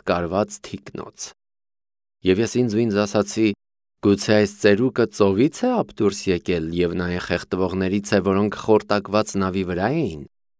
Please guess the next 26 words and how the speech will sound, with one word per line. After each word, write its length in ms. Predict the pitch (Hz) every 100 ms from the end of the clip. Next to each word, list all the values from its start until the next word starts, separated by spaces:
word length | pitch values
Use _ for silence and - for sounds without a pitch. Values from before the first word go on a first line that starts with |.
| _ _ _ _ _ _ _ -
Եվ 140 | 104
մոտեցա 460 | 113 127 160 156 196
ծերունուն 520 | 202 160 151 170 180
ու 60 | 135
ողջունեցի 680 | 117 110 - 110 98 - 90
նրան, 360 | 85 76 69 73 _ _ -
իսկ 220 | 101 -
նա 100 | 113 113
իմ 180 | 107
ողջույնին 560 | 104 - 117 113 151 165 -
նշանացի 640 | 135 127 135 127 131 175
պատասխանեց 800 | 165 98 104 101 - 151 190 -
ու 80 | 113
ոչ 220 | 110 175 -
մի 200 | 90 82
բառ 280 | 117 113
չասաց։ 520 | - - 82 - - - - _ _ _ _ _ -
«Ով 220 | 139 185 196
ծերունի, 540 | - 123 104 92 78 - _ _
ինչու 280 | 120 107 110
ես 160 | 151 170
նստել 380 | 180 - 175
այստեղ», 440 | 160 123 - 82 71 _ _
հարցրի 460 | - 95 - 98 92
ես 200 | 90 90
նրան։ 360 | - 78 73